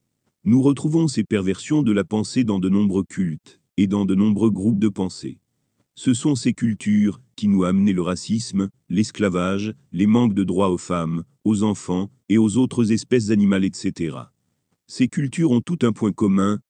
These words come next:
elles exploitent ce qu'elles possèdent, pour dénigrer et dominer ceux qui n'en possèdent pas.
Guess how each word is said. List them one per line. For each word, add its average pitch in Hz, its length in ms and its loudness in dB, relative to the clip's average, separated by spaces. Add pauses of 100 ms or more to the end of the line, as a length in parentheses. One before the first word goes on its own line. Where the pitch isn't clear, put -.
elles 107 200 0
exploitent 131 460 0
ce 107 100 -4
qu'elles 101 240 -2
possèdent, 101 640 -2 (140)
pour 107 200 -2
dénigrer 117 500 4
et 113 40 0
dominer 104 360 2
ceux 135 200 0
qui 120 160 -4
n'en 107 140 2
possèdent 92 420 -4
pas. - 240 -16